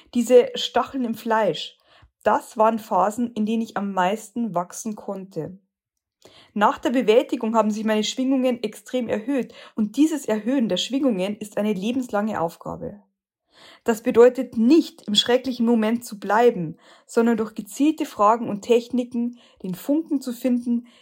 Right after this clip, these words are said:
der wieder ein Funkeln in deine Welt bringt. Meine Standardfrage bei Krisen lautet schlicht und ergreifend: "Was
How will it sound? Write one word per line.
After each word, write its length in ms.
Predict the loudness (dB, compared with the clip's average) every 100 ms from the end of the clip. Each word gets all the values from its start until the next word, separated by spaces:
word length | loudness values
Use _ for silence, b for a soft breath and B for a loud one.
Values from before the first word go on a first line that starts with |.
| B
der 200 | 2 4
wieder 360 | 2 4 4 4
ein 140 | 0
Funkeln 480 | -2 0 0 0 -4
in 160 | -2 -2
deine 320 | 0 0 2
Welt 360 | 2 2 -2 -16
bringt. 440 | -12 -12 -14 -20 _ _ _ _ b b b b
Meine 300 | 0 2 2
Standardfrage 760 | 2 2 4 0 0 0 2 0
bei 120 | -2
Krisen 480 | -2 -4 -2 -2 2
lautet 380 | 2 2 -2
schlicht 340 | -4 -6 -6 -4
und 100 | -6
ergreifend: 720 | -4 -2 -2 -2 -4 -6 -8 _ b b b b b
"Was 680 | -10 2 4 4 0 -10 -20